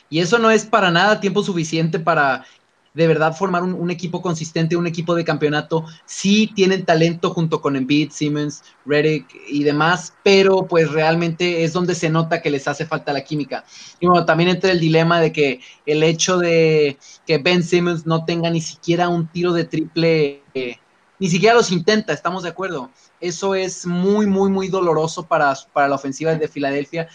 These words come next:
porque esto le permite a Toronto cerrarse un poquito más y poder, eh, hacer que Joel Embiid colapse adentro, ¿no? Porque sabemos que obviamente Embiid es un monstruo en el bloque bajo, y, pues, el hecho de que Ben Simmons no tenga ni siquiera un tiro, ni siquiera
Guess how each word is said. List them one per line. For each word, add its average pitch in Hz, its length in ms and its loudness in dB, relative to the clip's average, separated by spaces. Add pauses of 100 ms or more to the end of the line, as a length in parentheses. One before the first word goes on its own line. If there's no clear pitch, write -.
(160)
porque 185 180 -2
esto 233 160 0
le 269 80 2
permite 226 380 0
a 233 60 0
Toronto 214 420 2
cerrarse 190 580 0
un 196 160 -2
poquito 196 380 -2
más 190 320 -2 (320)
y 175 80 -12
poder, 190 560 2 (260)
eh, 156 300 2 (300)
hacer 226 400 2
que 202 120 4
Joel 190 260 4
Embiid 214 300 2
colapse 185 380 2
adentro, 196 320 0
¿no? 180 140 -2
Porque 170 200 -2
sabemos 160 300 -4
que 170 80 -2
obviamente 175 380 -2
Embiid 165 300 -2
es 175 120 -4
un 170 100 0
monstruo 165 400 0
en 160 60 0
el 143 140 0
bloque 156 320 2
bajo, 147 360 0 (640)
y, 170 440 -2
pues, 175 260 2
el 175 100 2
hecho 190 220 2
de 440 80 4
que - 80 -2
Ben 196 240 0
Simmons 214 360 0
no 190 280 -2
tenga 196 360 2
ni 190 140 -2
siquiera 190 460 0
un 196 140 -2
tiro, 196 440 0 (460)
ni 185 240 -4
siquiera 247 580 -2